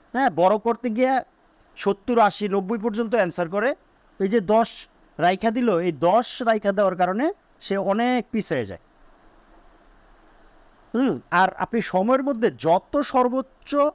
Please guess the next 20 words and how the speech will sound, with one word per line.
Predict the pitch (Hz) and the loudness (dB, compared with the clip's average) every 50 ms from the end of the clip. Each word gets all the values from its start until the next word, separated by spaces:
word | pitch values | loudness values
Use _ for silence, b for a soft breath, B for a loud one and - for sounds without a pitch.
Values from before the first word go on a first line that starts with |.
| _ _ - | _ _ -4
লিখতে | 190 196 196 - - - 151 | -2 -2 -2 -2 -2 -4 -2
পারেন, | 131 135 123 110 123 | -2 -2 -4 -4 -8
যে | 131 - - | -10 -8 -4
ওয়ার্ড | - 175 185 202 214 214 | 0 2 2 2 2 2
লিমিট | 220 214 214 208 - - | 0 -2 -2 -2 -2 0
না | 180 165 147 | 0 0 0
থাকলে, | - 139 - - 107 92 - _ _ - _ _ _ _ _ _ _ _ _ _ _ _ - - | -2 -6 -12 -12 -12 -14 -14 _ _ -20 _ _ _ _ _ _ _ _ _ _ _ _ -8 -8
একটা | 160 - - 214 | -4 -2 -2 0
বিষয় | 208 220 - 233 233 | 0 0 0 0 0
লিখবেন, | 220 208 220 190 165 151 165 143 110 92 - _ _ _ _ _ _ _ _ _ - - _ _ _ _ _ _ _ _ _ _ _ _ _ _ _ _ - | 2 2 0 0 0 0 0 -2 -2 -4 -14 _ _ _ _ _ _ _ _ _ -20 -20 _ _ _ _ _ _ _ _ _ _ _ _ _ _ _ _ -2
হ্যাঁ, | - 240 247 185 143 _ _ - 156 - - | 2 2 2 2 0 _ _ -20 -18 -4 0
কত | - 196 190 - 285 | 2 2 2 4 4
লিখবেন, | 277 254 240 180 151 131 170 214 330 320 - _ _ - | 4 4 2 2 0 0 0 0 0 -2 -4 _ _ -4
আপনি | - - - 196 208 | -4 -4 -2 -2 -2
ওই | 202 196 214 | 0 0 0
সময়ের | - - 208 214 220 214 | -2 -2 -2 -2 0 0
মধ্যে | 214 220 196 214 | -2 -2 -2 -4
যা | 190 143 165 170 180 220 | -2 0 0 2 2 2
লিখতে | 240 220 214 _ - 156 | 0 -2 -6 _ -8 -8
পারেন, | 120 120 95 - | -6 -6 -8 -10